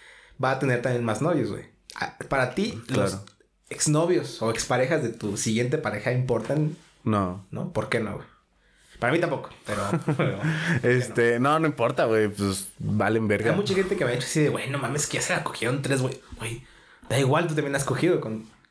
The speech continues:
Speaker 2: Mm, con más,
Speaker 1: con
Speaker 2: tal
Speaker 1: quien
Speaker 2: vez.
Speaker 1: quieras, güey, ¿sabes?
Speaker 2: Es que, es que siempre va a haber gente que hable mal de ellos, güey, o de
Speaker 1: Ok,
Speaker 2: ellas,
Speaker 1: ok.
Speaker 2: o de lo que quieras, güey. Siempre va a haber gente de, "Güey, se metió con tal, hizo tal,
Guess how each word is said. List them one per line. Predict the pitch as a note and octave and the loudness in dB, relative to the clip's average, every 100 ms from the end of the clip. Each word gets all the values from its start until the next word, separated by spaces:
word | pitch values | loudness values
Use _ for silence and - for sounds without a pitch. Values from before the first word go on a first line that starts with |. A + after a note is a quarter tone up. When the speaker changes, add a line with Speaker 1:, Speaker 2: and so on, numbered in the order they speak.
| _ | _
Speaker 2:
Mm, | A#2 A2+ | 0 0
con | - - A#2+ | 0 0 2
más, | C3 D#3+ | 2 2
Speaker 1:
con | D3 | 2
Speaker 2:
tal | C#3+ | 2
Speaker 1:
quien | F3 F#3 | 2 2
Speaker 2:
vez. | E3+ | 0
Speaker 1:
quieras, | C#3+ F3 D#3+ A#2 | 2 2 2 0
güey, | - G2+ G2 | -2 -4 -4
¿sabes? | G#2+ G#2+ D3 - - - - | -4 -2 -4 -8 -14 -14 -2
Speaker 2:
Es | C#3 C#3+ | 0 2
que, | F#3 F3 B2+ - - - - - _ _ _ - | 2 4 2 -2 -12 -16 -20 -20 _ _ _ -4
es | B2+ - | -2 0
que | C3+ | 2
siempre | D3+ C#3+ | 2 4
va | C#3+ | 6
a | |
haber | C#3 C3 | 6 4
gente | C#3+ C3 | 2 0
que | C3+ | 2
hable | B2 B2+ A#2+ | 2 4 4
mal | A#2 C#3 | 4 4
de | C3 A2+ A#2 | 4 4 4
ellos, | D3 C#3+ G#2+ G2 | 4 4 4 4
güey, | G2 F#2+ F#2+ F#2 - - G2 | 4 4 2 -6 -14 -4 0
o | E2+ G2+ | 2 2
de | G2 G2 | 4 4
Speaker 1:
Ok, | A2 | 4
Speaker 2:
ellas, | B2+ A#2 F#2+ | 2 2 0
Speaker 1:
ok. | E2+ | 0
Speaker 2:
o | F2 | 0
de | E2+ | 2
lo | E2+ | 0
que | - | -4
quieras, | E2+ G#2+ B2 A2 | -2 2 4 4
güey. | F#2+ F#2+ F#2 - - - - - - - - - | 4 2 2 -4 -20 -20 -20 -18 -18 -18 -20 -6
Siempre | - D3+ D#3+ | 0 2 6
va | D#3 | 6
a | |
haber | D#3 | 4
gente | D3 D3+ D#3 | 2 2 4
de, | A#2+ | 4
"Güey, | G#2 B2+ C3+ A#2+ - | 4 4 4 0 -4
se | G#2+ | 0
metió | G2+ B2 A#2+ | 2 2 0
con | C3+ | 0
tal, | A#2+ A2 A2+ A2 G2 | 2 2 2 0 0
hizo | A2+ B2+ | 0 0
tal, | - G2+ G2+ G#2 | 2 2 2 0